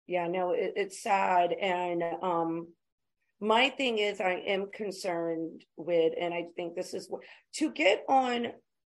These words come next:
Sex Panther. Now, what is the requirements for somebody that is trans? And what I'm just concerned is about the social media numbers are, you know, um, and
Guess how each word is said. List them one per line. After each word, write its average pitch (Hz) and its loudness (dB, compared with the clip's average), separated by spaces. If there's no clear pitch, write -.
Sex - -2
Panther. 170 -2
Now, 185 0
what 247 2
is 294 -2
the 254 0
requirements 226 0
for 208 0
somebody 202 -2
that 185 2
is 170 -4
trans? 180 -4
And 190 0
what 208 2
I'm 202 2
just 220 -2
concerned 202 -4
is 190 -4
about 185 -2
the 180 -4
social 185 -6
media 175 0
numbers 160 -6
are, 165 6
you 202 0
know, 160 0
um, 175 2
and 190 2